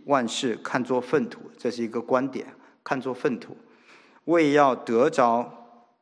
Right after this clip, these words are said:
基督，那这是一个盼望，他想要得着基督。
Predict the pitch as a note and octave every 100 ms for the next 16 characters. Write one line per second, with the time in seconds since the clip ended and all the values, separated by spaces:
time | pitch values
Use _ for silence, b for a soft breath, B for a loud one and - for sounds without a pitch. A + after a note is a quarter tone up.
0 | - - B2+ B2 B2+ B2 B B B -
1 | C3+ B2 C#3+ - B2+ B2 - D3+ A#2+ A2+
2 | F#2 B B - C#3 - - A2 G2+ C#3+
3 | C3+ - A2+ B2+ A2 G#2+ - A#2+ A#2 B2+